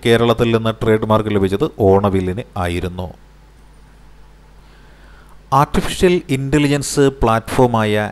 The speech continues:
ഹാൻവോ എ ഐ സൃഷ്ടികൾക്കായി നടത്തിയ ആദ്യ സൗന്ദര്യ മത്സരത്തിൽ കിരീടം ചൂടിയത് കെൻസ ലെയ്ലിയാണ്. മൊറോക്കോയിൽ നിന്നുള്ള കെൻസ സെയ്ലി ആർട്ടിഫിഷ്യൽ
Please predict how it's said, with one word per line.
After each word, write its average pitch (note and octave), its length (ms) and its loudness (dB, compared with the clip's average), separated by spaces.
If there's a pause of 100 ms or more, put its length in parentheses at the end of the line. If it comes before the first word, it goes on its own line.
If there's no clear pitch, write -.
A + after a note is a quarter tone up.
(220)
ഹാൻവോ A2 600 -4 (520)
എ C#3+ 200 0
ഐ D#3+ 120 0
സൃഷ്ടികൾക്കായി C3 680 -2
നടത്തിയ G#2+ 540 -2 (180)
ആദ്യ A2+ 480 -2 (140)
സൗന്ദര്യ G#2 600 0
മത്സരത്തിൽ G2+ 560 -8 (140)
കിരീടം G2+ 520 -6
ചൂടിയത് F#2 500 -6 (640)
കെൻസ C#3 320 -2 (240)
ലെയ്ലിയാണ്. F#2+ 800 -4 (160)
മൊറോക്കോയിൽ G#2+ 800 0
നിന്നുള്ള F#2 380 -6 (180)
കെൻസ G#2 260 -6 (380)
സെയ്ലി F#2+ 380 -6 (1160)
ആർട്ടിഫിഷ്യൽ A#2+ 600 0